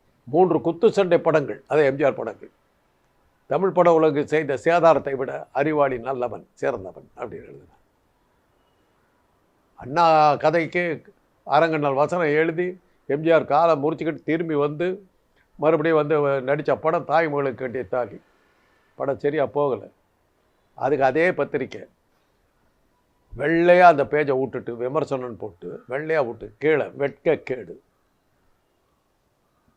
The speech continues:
சங்கே முழங்குன்னு ஒரு படங்க, அதுக்கு விமர்சனம். எம் ஜி ஆர் படமாயிற்று, ஆபாசம் வேண்டிய அளவு இருக்கிறது.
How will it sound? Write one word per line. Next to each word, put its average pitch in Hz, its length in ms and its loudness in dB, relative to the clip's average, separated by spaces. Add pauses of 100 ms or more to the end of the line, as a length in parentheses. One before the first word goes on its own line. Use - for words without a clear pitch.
(680)
சங்கே 185 440 2
முழங்குன்னு 196 320 0
ஒரு 180 140 4
படங்க, 165 520 -2 (1700)
அதுக்கு 147 260 0
விமர்சனம். 160 520 -2 (1000)
எம் 139 140 -6
ஜி 202 100 4
ஆர் 214 160 10
படமாயிற்று, 165 600 0 (100)
ஆபாசம் 170 580 4
வேண்டிய 165 480 0
அளவு 165 220 -2
இருக்கிறது. 82 340 -12